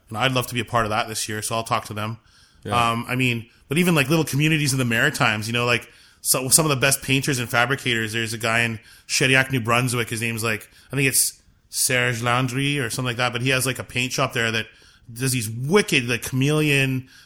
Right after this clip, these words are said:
Speaker 1: custom paint jobs that inspired me years ago.
Speaker 2: Mm-hmm.
Speaker 1: And, you know, th-,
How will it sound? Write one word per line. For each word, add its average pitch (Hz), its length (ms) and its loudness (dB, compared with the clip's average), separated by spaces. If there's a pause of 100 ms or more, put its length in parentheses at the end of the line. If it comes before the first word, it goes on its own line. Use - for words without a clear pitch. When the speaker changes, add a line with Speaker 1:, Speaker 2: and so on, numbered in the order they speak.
(120)
Speaker 1:
custom 143 380 0
paint 131 240 2
jobs 123 220 4
that 123 100 0
inspired 127 440 2
me 151 180 2
years 131 320 2
ago. 107 360 -4 (260)
Speaker 2:
Mm-hmm. 120 420 0
Speaker 1:
And, 123 300 2
you 127 80 0
know, 123 160 -2
th-, 113 100 -12